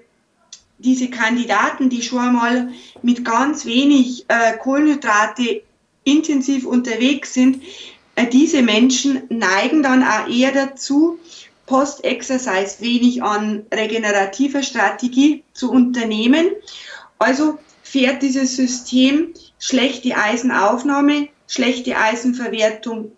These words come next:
runter, auch in der regenerativen Phase. Und dann,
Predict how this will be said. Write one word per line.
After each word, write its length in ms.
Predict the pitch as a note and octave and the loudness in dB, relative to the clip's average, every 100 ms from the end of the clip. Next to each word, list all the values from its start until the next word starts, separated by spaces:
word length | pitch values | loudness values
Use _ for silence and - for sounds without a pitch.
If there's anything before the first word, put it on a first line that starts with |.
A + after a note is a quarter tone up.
| - | -2
runter, 520 | A3+ C4 C#4+ - C#4 | 4 4 4 0 0
auch 240 | - A#3 - | 0 0 -2
in 160 | A#3 | -4
der 180 | G#3+ G#3 | -4 -4
regenerativen 880 | G3+ A3 G#3+ F#3+ F#3 - B3+ C4 D4 | -4 -6 -4 -2 -4 -2 -2 -2 -4
Phase. 640 | C#4 B3 C4+ C#4 E4 G4 G#4 - C4 - - - - - - _ | -2 0 0 0 0 0 -2 -16 -20 -20 -18 -20 -20 -20 -20 _
Und 360 | C#4 C4+ B3+ - | 2 4 2 2
dann, 380 | G3 A3+ D4 | 2 4 4